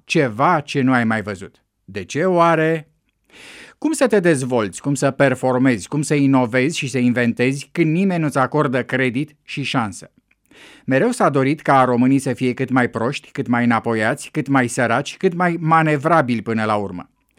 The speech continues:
Oare câți dintre politicienii noștri ar fi aleși în țări civilizate precum Marea Britanie, Franța, Germania, Olanda, dacă în campania electorală ar sări cu o pungă de zahăr, o sticlă de ulei sau cu o găleată la electorat?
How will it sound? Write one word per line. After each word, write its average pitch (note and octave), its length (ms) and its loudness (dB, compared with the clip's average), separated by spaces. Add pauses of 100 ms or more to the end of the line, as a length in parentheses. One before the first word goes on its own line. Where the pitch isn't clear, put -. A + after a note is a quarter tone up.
(320)
Oare G3+ 220 2
câți C4 240 -2
dintre F3+ 320 0
politicienii C#3 640 0
noștri C#3+ 400 0
ar D3+ 120 2
fi D3+ 420 -2
aleși C3+ 640 2
în B2 160 0
țări B2+ 200 -2
civilizate B2 640 -2
precum G#2+ 280 -6
Marea B2 220 0
Britanie, A#2 520 -2
Franța, B2+ 420 -2
Germania, A#2+ 500 0
Olanda, C3+ 420 2 (320)
dacă D#3 520 2
în D3+ 240 2
campania D#3+ 640 2
electorală C#3 720 2
ar G3+ 180 2
sări G#3+ 300 0
cu A3 100 -2
o D#3+ 80 2
pungă F3 320 0
de B2 120 -2
zahăr, D3 360 -2
o B2 80 -2
sticlă D3 320 -4
de C3 100 0
ulei C#3 380 0 (100)
sau D#3 280 0
cu - 100 -6
o C#3+ 140 2
găleată B2+ 720 -2
la A#2 160 -2
electorat? G#2+ 600 -8